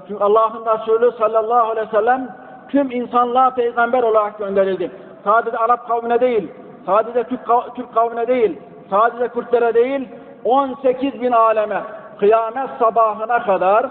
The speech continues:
kıyamet kopuncaya kadar tüm insanlığın peygamberi. Ona göre tüm ins-, Müslümanlar bizim kardeşlerimizdir. Ne olursa olsun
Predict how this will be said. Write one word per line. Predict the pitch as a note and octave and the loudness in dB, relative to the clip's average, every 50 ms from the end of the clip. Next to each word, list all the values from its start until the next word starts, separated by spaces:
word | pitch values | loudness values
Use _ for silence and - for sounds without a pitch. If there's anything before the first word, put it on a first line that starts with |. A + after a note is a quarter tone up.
| - - - - - - - | -6 -14 -20 -20 -20 -8 -2
kıyamet | G3+ G3+ A3 A3+ A#3 A#3+ A#3+ A#3 - | 2 2 2 2 0 -2 -6 -6 -4
kopuncaya | - A#3 - C4 B3+ A#3 G#3+ A#3 A3+ | -2 -2 -2 -2 -2 0 0 0 0
kadar | A3+ A3 G#3+ A3+ B3+ C#4 C#4 C#4 - - - - - - - | 0 -2 -2 0 0 0 0 0 -4 -8 -14 -18 -18 -18 -6
tüm | - C4 C4 B3 | -4 -4 -4 -4
insanlığın | A#3 A#3 A3 G3+ A#3+ A3 A3+ A3 A3 A#3 A#3 A3+ A3 | -6 -8 -8 -2 0 0 0 0 0 -2 -2 -2 0
peygamberi. | G#3+ G#3 G3+ G3 F#3+ G3 G3 G3 F#3+ G3 A3+ B3+ C4+ A#3+ - - - - - - - | 0 0 2 2 2 0 2 2 2 4 4 2 0 -2 -8 -16 -20 -20 -12 -4 0
Ona | F#3+ A3 G#3+ G#3 | 0 2 2 2
göre | G3+ G#3+ G#3 G#3 G#3 - | 2 2 2 0 0 -2
tüm | C#4 B3+ A3+ | -4 -6 -4
ins-, | G#3+ G#3 G3+ G#3 - | -6 -8 -8 -10 -12
Müslümanlar | G#3 G3 - - G3+ G3 G3 G3 G#3 A3+ B3 C#4 - - - - - - - E3+ | -14 -14 -12 -8 -4 -4 -2 0 2 2 0 0 -2 -6 -14 -18 -20 -16 -14 -12
bizim | E3+ G#3 G3 F#3+ | -10 -8 -8 -2
kardeşlerimizdir. | - G3 G3 F#3+ G#3 G3 G3 G3+ G#3 G3+ G3 G3 G3 F3+ D#3+ E3+ A#3 A#3+ A#3+ - - - - - - | 0 0 0 0 0 -2 -2 -2 -2 -2 -2 -4 -8 -8 -2 0 0 0 0 -2 -10 -20 -20 -16 -12
Ne | D3+ F3+ G#3 A#3 B3 | -8 -6 -2 0 0
olursa | A3 G3+ G3 G3 G3+ G3 F#3+ G3 G3 G3 | 0 2 2 2 0 0 -2 0 0 2
olsun | G3 F#3+ F#3+ G3 G#3 A#3 B3 | 2 2 0 -2 -4 -6 -8